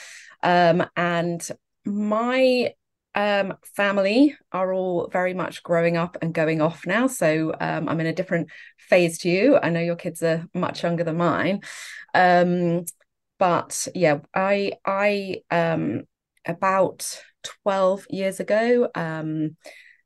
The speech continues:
got together with my husband, and between the two of us, we have five children. So, um, it has been quite a juggle in terms of,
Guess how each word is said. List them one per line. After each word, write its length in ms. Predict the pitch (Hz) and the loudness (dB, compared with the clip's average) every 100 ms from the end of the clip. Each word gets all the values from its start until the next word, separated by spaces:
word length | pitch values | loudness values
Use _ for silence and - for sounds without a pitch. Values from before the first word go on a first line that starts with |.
| _ _ - | _ _ -6
got 220 | 170 - | -4 -4
together 380 | - 180 175 165 | -6 -4 -2 -2
with 320 | 165 165 - | -2 -4 -4
my 160 | 156 156 | -4 -4
husband, 440 | - 196 - 151 | -6 -6 0 0
and 60 | 147 | 0
between 440 | 151 - 185 165 | -4 -4 -4 -4
the 60 | 165 | -6
two 240 | - 254 | 2 4
of 100 | 147 | 4
us, 160 | 160 - | 0 -4
we 80 | |
have 160 | 151 151 | -10 -10
five 300 | - 151 - | -4 -4 -4
children. 480 | - - - - 147 | -8 -10 -10 -14 -14
So, 600 | - 156 147 139 131 - | -6 -2 0 0 0 -2
um, 560 | - 147 147 139 139 143 - - _ _ _ _ | -6 -4 -4 -4 -4 -6 -10 -16 _ _ _ _
it 140 | 196 - | -2 0
has 240 | 185 175 | 0 -4
been 360 | - 175 170 165 _ - | 2 2 2 -4 _ -20
quite 360 | - 233 262 - | -10 0 2 2
a 60 | |
juggle 440 | - 151 170 262 - | 0 0 2 2 2
in 180 | 160 | -2
terms 360 | 151 170 156 147 | -4 -6 -6 -2
of, 300 | 143 143 - | 0 0 -2